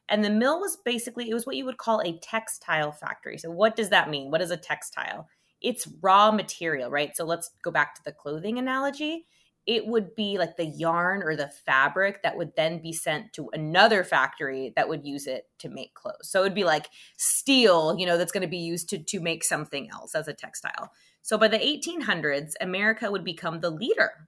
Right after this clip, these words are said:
of the Industrial Revolution, actually, which I think is pretty cool because this is a brand new country, you know, and we had just gone through a very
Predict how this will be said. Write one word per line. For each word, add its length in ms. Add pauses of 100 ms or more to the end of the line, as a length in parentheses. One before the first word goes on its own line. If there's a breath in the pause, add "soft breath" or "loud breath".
of 80
the 100
Industrial 440
Revolution, 520
actually, 460 (460 soft breath)
which 260
I 160
think 260
is 120
pretty 360
cool 560
because 720
this 140
is 100
a 60
brand 340
new 100
country, 600
you 140
know, 100
and 100
we 60
had 100
just 140
gone 220
through 180
a 40
very 360